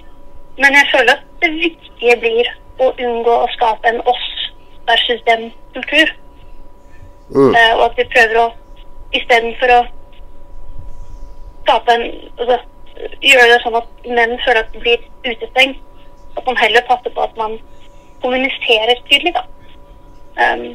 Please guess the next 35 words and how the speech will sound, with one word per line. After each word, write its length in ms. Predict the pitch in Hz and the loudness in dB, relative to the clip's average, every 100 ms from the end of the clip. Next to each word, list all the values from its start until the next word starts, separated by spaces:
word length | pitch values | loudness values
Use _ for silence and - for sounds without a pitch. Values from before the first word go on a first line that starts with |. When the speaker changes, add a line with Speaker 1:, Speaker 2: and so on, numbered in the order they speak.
| - - - | -16 -14 -10
Speaker 1:
i 60 | |
stedet 280 | 254 247 233 | 2 2 2
for 80 | 254 | -2
å 60 | 269 | -2
sette 220 | 247 240 | -2 0
inn 60 | |
masse 220 | 240 240 233 | -2 0 -2
restriksjoner, 640 | 226 247 - 233 226 240 | -2 0 2 2 0 0
heller 280 | 240 214 233 - | 0 0 0 2
prøve 200 | - 220 | 0 0
å 220 | 214 208 - - - - | -4 -4 -12 -20 -18 -6
skape 340 | 240 233 - | -2 -2 -4
en 100 | 233 | -2
åpen 280 | 226 214 220 | -2 -2 -2
dialog. 380 | 226 247 233 233 - - - - - - - - - - - - - - - - | 0 0 0 -4 -8 -18 -20 -20 -20 -20 -20 -20 -20 -20 -20 -20 -20 -20 -18 -10
Speaker 2:
Mm. 180 | 214 185 - | -2 -2 0
Speaker 1:
For 80 | 294 | 2
eksempel, 600 | 262 - 240 233 294 320 - - - - | 2 2 0 2 0 0 -4 -14 -2 4
ehm, 480 | 254 247 240 240 233 - - - - - 247 | 4 4 -2 -6 -10 -14 -14 -12 -12 -8 2
når 160 | 254 | 2
det 60 | 262 | 2
kommer 220 | 240 233 | -2 2
til 80 | 254 | 2
dette 220 | 247 233 | 2 0
med 100 | 240 | -2
ansettelser, 720 | 226 226 226 226 - 320 330 - - - - - - - - - - 233 | -2 -2 -4 -6 -6 -4 -4 -8 -20 -20 -20 -20 -20 -20 -20 -20 -6 2
ja, 160 | 254 277 | 4 4
vi 120 | 269 277 | 2 2
ender 240 | 233 233 | 4 2
opp 140 | 226 | 0
med 100 | 247 | -2
å 80 | 240 | 0
få 100 | 240 | 0
ganske 300 | 240 226 - - - | 0 -2 -6 -8 -4
få 140 | 233 | 0